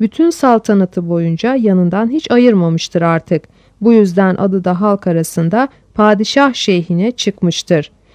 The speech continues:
Üstelik yalnız Şeyh Sücca'yı da değil, öğretmeni Hoca Saadettin Efendi ile defterdarı Kara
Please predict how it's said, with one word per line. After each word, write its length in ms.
Üstelik 480
yalnız 380
Şeyh 440
Sücca'yı 760
da 200
değil, 220
öğretmeni 540
Hoca 340
Saadettin 640
Efendi 460
ile 260
defterdarı 960
Kara 340